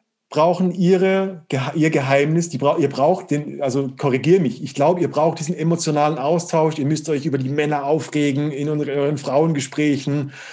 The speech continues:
und eure Emotionen teilen. Und Männer müssen ihre Energie teilen, müssen einen Baum fällen, müssen ins Eiswasser gehen, müssen irgendwas machen, wo du sagst, so, sind die dumm, müssen das Mammut jagen.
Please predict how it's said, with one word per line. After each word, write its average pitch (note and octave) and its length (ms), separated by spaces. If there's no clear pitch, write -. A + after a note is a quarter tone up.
und C#3 120
eure D#3 260
Emotionen D3+ 580
teilen. C#3 580
Und C3+ 180
Männer F#3 440
müssen F#3+ 300
ihre E3+ 200
Energie E3 420
teilen, G2+ 480
müssen E3+ 320
einen D#3 120
Baum E3+ 300
fällen, F3 440
müssen D#3+ 580
ins C#3+ 240
Eiswasser D#3 580
gehen, D3 380
müssen E3 460
irgendwas G3+ 440
machen, F#3 320
wo F3 60
du E3+ 60
sagst, E3 300
so, E3+ 100
sind F#3+ 400
die F#3+ 200
dumm, F#3 400
müssen D#3+ 440
das E3 180
Mammut C3 340
jagen. F#2+ 380